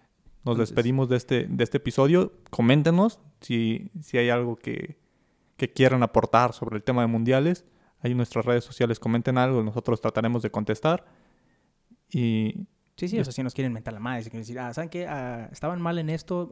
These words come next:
Speaker 2: más bien es así". Díganos, corríjanos, no hay problema, para eso estamos. Queremos escucharlos, gurús. No queremos ser los únicos gurús del fútbol, queremos que nos comenten.
Speaker 1: Queremos una
Speaker 2: Nos en-
Speaker 1: comunidad, gurú.
Speaker 2: nos encanta hablar del fútbol, ya se dieron cuenta, nos encanta. Entonces,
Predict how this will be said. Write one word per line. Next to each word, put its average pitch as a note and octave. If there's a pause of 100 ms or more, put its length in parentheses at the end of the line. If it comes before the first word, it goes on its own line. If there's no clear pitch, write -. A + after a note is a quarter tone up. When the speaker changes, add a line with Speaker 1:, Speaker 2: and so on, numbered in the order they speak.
Speaker 2:
más C#3+
bien D#3
es D3+
así". F3+ (380)
Díganos, D3+
corríjanos, C#3
no B2
hay C#3
problema, D3
para B2
eso C#3
estamos. D3 (300)
Queremos F3+
escucharlos, E3+
gurús. F3+ (440)
No E3
queremos F3+
ser F#3
los E3
únicos F#3
gurús D3
del D3+
fútbol, D3+
queremos D#3+
que D3+
nos B2+
comenten. C#3+
Speaker 1:
Queremos B2+
una C#3
Speaker 2:
Nos -
en- A#2+
Speaker 1:
comunidad, A#2
gurú. G#2+
Speaker 2:
nos C#3+
encanta E3+
hablar D3+
del C#3+
fútbol, C#3+
ya G2+
se C3+
dieron B2+
cuenta, B2+
nos A#2
encanta. D3
Entonces, B2